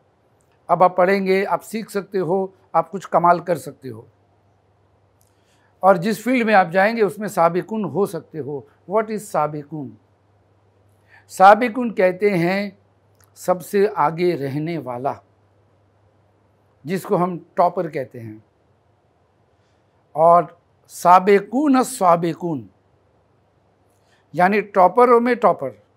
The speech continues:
मिसाल के तौर पर एक स्कूल है, उसका एक बच्चा टॉप आता है और उसी शहर की सारी स्कूलों में वो टॉप आता है,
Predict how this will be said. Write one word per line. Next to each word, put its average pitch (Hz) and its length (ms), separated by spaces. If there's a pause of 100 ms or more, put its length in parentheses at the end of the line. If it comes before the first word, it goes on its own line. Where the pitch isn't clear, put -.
(420)
मिसाल 165 380
के 185 140
तौर 180 140
पर 165 120
एक 180 160
स्कूल 208 340
है, 175 300 (920)
उसका 165 220
एक 180 100
बच्चा 185 280
टॉप 175 280
आता 123 200
है 110 140 (1600)
और 202 340 (100)
उसी 214 280
शहर 202 300
की 214 180
सारी 208 400
स्कूलों 214 340
में 226 140
वो 214 180
टॉप 185 280
आता 151 220
है, 113 120